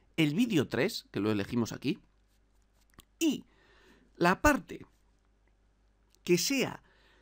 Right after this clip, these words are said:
eh, de imagen, mate, cógela y úsala, a ver, ¿cómo decirlo?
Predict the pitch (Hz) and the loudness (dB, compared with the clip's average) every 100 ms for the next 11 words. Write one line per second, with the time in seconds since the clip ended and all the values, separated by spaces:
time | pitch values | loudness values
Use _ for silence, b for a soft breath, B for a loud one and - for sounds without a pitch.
0 | b b b b _ _ - 151 151 139 | b b b b _ _ 0 2 2 0
1 | 139 147 156 254 233 151 180 240 - 143 | 2 4 4 2 0 -2 -2 -4 -6 -2
2 | 156 226 - 165 226 _ _ _ _ _ | 0 0 -2 -6 -8 _ _ _ _ _
3 | _ _ _ _ _ _ _ _ - 233 | _ _ _ _ _ _ _ _ 0 2
4 | 233 185 175 214 262 _ _ _ - 160 | 2 0 2 2 0 _ _ _ -8 -6
5 | 151 - _ _ _ _ _ _ - 220 | -6 -10 _ _ _ _ _ _ -4 -2
6 | - 190 165 180 - - 127 113 - - | 0 0 2 2 -2 -2 0 0 -4 -16
7 | _ _ _ _ _ - 120 110 80 - | _ _ _ _ _ -6 -4 -4 -6 -10
8 | - - - | -12 -14 -20